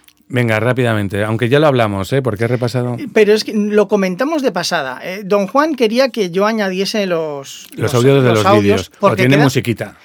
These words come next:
Speaker 2: tienen musiquita de fondo. Pero si yo no tengo lo, por escrito que me ceden los derechos para poder utilizarlos, no ya por el día de hoy,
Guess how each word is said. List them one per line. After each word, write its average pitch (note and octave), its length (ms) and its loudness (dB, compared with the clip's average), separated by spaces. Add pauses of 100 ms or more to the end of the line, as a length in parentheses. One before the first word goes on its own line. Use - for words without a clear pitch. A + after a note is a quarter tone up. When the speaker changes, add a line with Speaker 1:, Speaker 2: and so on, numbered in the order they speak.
(120)
Speaker 2:
tienen G3+ 260 0
musiquita G#3+ 720 0 (140)
de F3 220 -2
fondo. D#3 440 -4 (960)
Pero B3+ 420 2 (500)
si G3+ 440 -4
yo D4+ 220 0
no C#4+ 200 0
tengo D#3+ 580 -8
lo, F#3+ 680 -2 (340)
por G3 200 4
escrito F#3 720 -6 (100)
que G3+ 140 0
me F#3+ 180 -2
ceden F3+ 480 -4
los E3+ 200 -4
derechos F#3 400 -2
para D#3 220 -6
poder E3+ 260 -2
utilizarlos, A3+ 800 -8 (420)
no A3+ 120 0
ya D4+ 160 2
por B3 140 0
el A3+ 100 0
día G#3+ 180 0
de F3 140 -4
hoy, A#2+ 220 -14